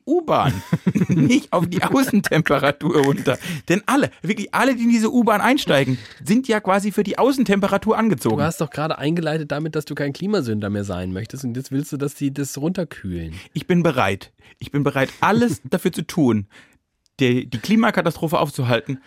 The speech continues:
Speaker 1: außer zu schwitzen. <laughs>
Speaker 2: Okay, also jeder, äh, U-Bahn-Waggon für eine Person, die runterklimatisiert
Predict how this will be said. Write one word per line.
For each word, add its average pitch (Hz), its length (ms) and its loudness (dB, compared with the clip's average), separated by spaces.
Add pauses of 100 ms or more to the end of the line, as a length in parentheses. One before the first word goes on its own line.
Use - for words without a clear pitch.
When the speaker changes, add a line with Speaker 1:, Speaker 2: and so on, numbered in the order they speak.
(280)
Speaker 1:
außer 202 300 2
zu 196 100 0
schwitzen. 151 400 -2
<laughs> - 60 -8 (520)
Speaker 2:
Okay, 123 300 -6
also 120 240 -6
jeder, 147 480 2
äh, 135 300 -10
U-Bahn-Waggon 147 880 0
für - 160 -8 (160)
eine 147 400 2
Person, 127 640 0 (880)
die 156 280 -2
runterklimatisiert 185 1300 -2